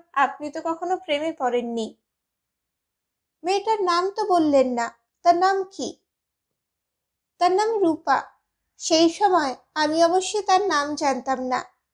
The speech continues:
নাম কেন, কিছুই জানতাম না। কোন ডিপার্টমেন্টের ছাত্রী তাও জানতাম না। শুধু জানতাম তার সাবসিডিয়ারিতে কেমিস্ট্রি আছে এবং সে কালো রঙের একটা মুইস মাইনার গাড়িতে করে আসে। গাড়ির নাম্বার ভি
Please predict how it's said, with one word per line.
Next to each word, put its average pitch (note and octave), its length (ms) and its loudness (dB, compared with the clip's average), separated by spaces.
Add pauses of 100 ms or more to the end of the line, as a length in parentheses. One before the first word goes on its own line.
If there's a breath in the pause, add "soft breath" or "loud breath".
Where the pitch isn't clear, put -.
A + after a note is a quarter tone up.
(140)
নাম C#4 300 0
কেন, B3+ 360 -4
কিছুই E4+ 580 -4
জানতাম C4 460 0
না। B3 260 -4 (460)
কোন G4+ 220 0
ডিপার্টমেন্টের F4 1000 -2
ছাত্রী D4 680 -2 (200)
তাও F4+ 260 6
জানতাম C4 480 0
না। B3 300 -4 (400)
শুধু G#4 360 -2
জানতাম G#4 500 2
তার F#4+ 140 6
সাবসিডিয়ারিতে F4+ 920 -2
কেমিস্ট্রি C#4+ 600 -6
আছে F4 300 2
এবং E4 420 -6
সে E4 240 -6
কালো C#4 360 0
রঙের D#4 340 -2
একটা D#4 460 -2 (340 loud breath)
মুইস C#4+ 460 -4
মাইনার D4+ 400 -6
গাড়িতে A3+ 440 -6
করে D4+ 280 -6
আসে। B3 420 -4 (240)
গাড়ির C4 320 0
নাম্বার C4 500 0 (440 loud breath)
ভি D4+ 360 0